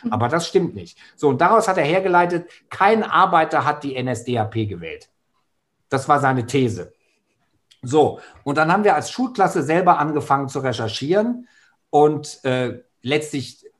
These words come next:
Speaker 2: es war falsch, was er gesagt hat, es war eine Lüge. Er wollte uns manipulieren, es kam dann raus, er war D-K-P-Mitglied, äh, er hatte halt diese ganzen Anwe-, die D K P hat ja damals ihre Parteimitglieder genau angewiesen, was sie machen sollen.
Speaker 1: Je,
Speaker 2: Du
Speaker 1: okay.
Speaker 2: hast die Anweisung bekommen,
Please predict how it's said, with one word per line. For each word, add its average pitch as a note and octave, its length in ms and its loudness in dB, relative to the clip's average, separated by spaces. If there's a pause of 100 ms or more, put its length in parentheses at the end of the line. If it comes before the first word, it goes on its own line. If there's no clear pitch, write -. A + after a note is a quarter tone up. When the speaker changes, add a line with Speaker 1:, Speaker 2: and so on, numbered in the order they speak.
(320)
Speaker 2:
es A2+ 120 -8
war B2+ 140 2
falsch, D3 300 2
was F3+ 140 -2
er F#3+ 60 -2
gesagt F#3+ 380 -2
hat, G#3+ 120 -6
es C3 140 -10
war A#2+ 300 0
eine A2 120 -2
Lüge. F3 600 0
Er A2 100 -4
wollte C3+ 240 2
uns A#2 180 -4
manipulieren, A#2+ 560 0
es E3+ 100 -6
kam C3 140 2
dann A#2 160 -2
raus, D3+ 220 2
er A#2+ 100 -2
war A2+ 140 0
D-K-P-Mitglied, D#3+ 960 -2 (300)
äh, B2+ 240 0
er B2 200 2
hatte C3 240 0
halt B2+ 200 -2
diese A#2+ 140 -4
ganzen B2 280 0
Anwe-, C3 300 -4
die A#2+ 100 -6
D C3 140 -4
K B2 100 -2
P C3+ 220 -4
hat C#3 120 -4
ja B2+ 80 -4
damals B2 400 0
ihre A#2 140 -6
Parteimitglieder A#2+ 720 -4
genau B2 260 2
angewiesen, B2+ 640 -2
was A2 120 -6
sie G2+ 140 -10 (160)
machen A2 340 -2
sollen. F2+ 260 -12 (360)
Speaker 1:
Je, F#3+ 220 0
Speaker 2:
Du F#3 80 0
Speaker 1:
okay. A#2 100 0
Speaker 2:
hast - 160 2
die B2 80 -6
Anweisung D#3 400 0
bekommen, C#3+ 460 -2